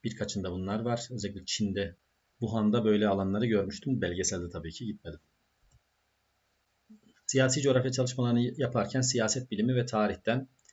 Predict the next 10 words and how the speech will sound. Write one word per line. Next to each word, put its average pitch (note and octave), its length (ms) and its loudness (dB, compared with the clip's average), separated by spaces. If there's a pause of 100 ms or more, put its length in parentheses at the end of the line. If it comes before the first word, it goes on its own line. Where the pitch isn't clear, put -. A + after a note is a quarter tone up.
(280)
yine B2 160 4
sosyolojiden A#2 760 4
destek G#2+ 320 0
alıyor, G2 240 0
jeopolitikten G#2+ 760 0
destek - 320 -2
alıyor. G2 360 -2 (1600)
Kültürel C#3+ 420 2
coğrafyaya B2+ 440 6
geldik. G#2 640 0